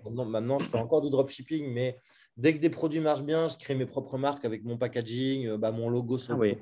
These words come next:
Speaker 1: produit,
Speaker 2: ouais.
Speaker 1: euh, voire on, on améliore, si, enfin, on demande au fournisseur d'améliorer le produit, peut-être changer un matériau ou ceci, cela.
Speaker 2: Ouais.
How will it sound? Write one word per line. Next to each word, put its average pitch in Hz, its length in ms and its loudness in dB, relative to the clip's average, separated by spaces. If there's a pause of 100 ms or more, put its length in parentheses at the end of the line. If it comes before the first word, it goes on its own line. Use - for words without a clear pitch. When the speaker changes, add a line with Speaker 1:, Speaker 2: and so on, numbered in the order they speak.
Speaker 1:
produit, 131 260 0
Speaker 2:
ouais. 113 120 0
Speaker 1:
euh, 104 80 -2 (400)
voire 127 220 8
on, 131 120 0
on 131 140 0
améliore, 143 500 4
si, - 120 -10
enfin, 120 160 -6
on 117 120 2
demande 160 240 2
au 151 60 4
fournisseur 139 440 -6
d'améliorer 131 560 2
le 127 80 -2
produit, 156 420 -4 (440)
peut-être 131 280 2
changer 135 340 2
un 131 80 4
matériau 151 720 4
ou 143 100 6
ceci, 131 300 -6
cela. - 260 4
Speaker 2:
Ouais. 180 40 -2